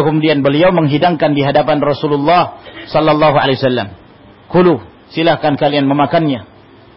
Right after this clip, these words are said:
Maka mereka pun makan. Kurma di zaman Nabi sallallahu alaihi wasallam itu adalah makanan asal mereka, makanan pokok mereka. Maka mereka pun makan.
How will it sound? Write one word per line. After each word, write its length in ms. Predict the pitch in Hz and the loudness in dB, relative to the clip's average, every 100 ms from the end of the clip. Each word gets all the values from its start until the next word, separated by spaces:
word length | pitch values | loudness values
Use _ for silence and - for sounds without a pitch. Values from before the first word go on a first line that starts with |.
| - - - - - - | -20 -20 -20 -20 -20 -8
Maka 220 | 120 139 | -4 0
mereka 320 | 131 127 127 127 | 0 0 0 0
pun 120 | 135 | 0
makan. 360 | 127 120 107 - - - - - - - - - - - - - - - - | 0 -2 -8 -10 -20 -20 -20 -20 -20 -20 -20 -20 -20 -20 -20 -20 -20 -20 -12
Kurma 720 | - 151 139 143 156 - - - | -2 0 2 4 4 2 -2 -14
di 120 | 110 135 | -6 -2
zaman 280 | 135 143 143 | 0 0 2
Nabi 240 | 170 175 | 0 0
sallallahu 480 | 147 151 151 156 151 | -2 0 0 2 0
alaihi 200 | 139 139 | 0 -2
wasallam 320 | 110 160 202 190 - - - | -2 0 -2 -4 -16 -20 -10
itu 220 | 143 147 | -8 -2
adalah 320 | 151 143 156 | 0 2 0
makanan 480 | 143 135 135 151 165 | 0 -2 0 0 0
asal 400 | 147 143 156 147 | -2 -2 -2 0
mereka, 320 | 135 127 110 | 0 -2 -4
makanan 480 | 110 135 147 143 135 | -2 -2 0 0 0
pokok 400 | 135 135 139 156 | 0 0 0 -2
mereka. 360 | 123 113 104 - - - - - - - - - - - - - - - - - - - - - - - - - - | -2 -4 -4 -12 -20 -20 -20 -20 -20 -20 -20 -20 -20 -20 -20 -20 -20 -20 -20 -20 -20 -20 -20 -20 -20 -20 -20 -20 -14
Maka 200 | - 117 139 | -8 -4 0
mereka 320 | 131 127 127 | 0 0 -2
pun 160 | 127 131 | 0 0
makan. 360 | 131 123 98 | 0 -4 -10